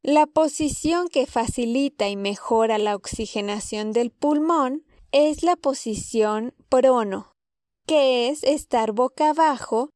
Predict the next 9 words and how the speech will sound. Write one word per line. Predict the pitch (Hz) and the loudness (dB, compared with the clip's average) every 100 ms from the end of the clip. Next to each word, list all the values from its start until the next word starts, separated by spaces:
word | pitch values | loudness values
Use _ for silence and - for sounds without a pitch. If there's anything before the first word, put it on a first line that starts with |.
| _ - | _ -2
con | 330 302 | 0 2
unas | 311 302 339 330 | 2 2 0 0
almohadas | 330 311 285 285 254 214 214 262 | 0 0 2 2 0 0 -4 -4
en | 277 254 | -2 -2
la | 220 | 0
región | 208 208 - 220 196 190 - | 0 -2 -4 -2 -2 -4 -6
abdominal. | 226 208 233 226 254 285 359 294 _ _ - | -8 -2 -2 0 0 0 0 -2 _ _ -2
¿Por | 285 302 _ | 0 0 _
qué | - 339 381 | -2 0 0